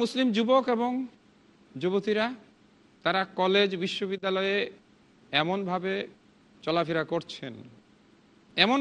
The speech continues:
পোশাক তারা পরিধান করছেন, যে পোশাক দেখে তাদেরকে চেনার উপায় নেই যে এরা মুসলিম। সামগ্রিকভাবে একটি বিপর্যয়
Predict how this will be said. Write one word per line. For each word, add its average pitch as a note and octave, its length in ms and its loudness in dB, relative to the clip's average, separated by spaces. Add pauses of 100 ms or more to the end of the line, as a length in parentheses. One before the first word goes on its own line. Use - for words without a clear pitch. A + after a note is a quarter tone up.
পোশাক C4+ 420 4
তারা B3+ 220 2
পরিধান A3+ 320 0 (100)
করছেন, D3 380 -8 (920)
যে D3+ 100 4 (100)
পোশাক G#3+ 320 0 (220)
দেখে G#3 280 0 (520)
তাদেরকে F3 340 -2 (120)
চেনার E3+ 340 0 (100)
উপায় F3+ 240 0 (100)
নেই A3 180 0 (600)
যে C#3 60 -2 (100)
এরা C3+ 200 -2
মুসলিম। G#2+ 340 -12 (800)
সামগ্রিকভাবে A#3+ 1040 2 (920)
একটি B3 140 2 (100)
বিপর্যয় G#3+ 640 4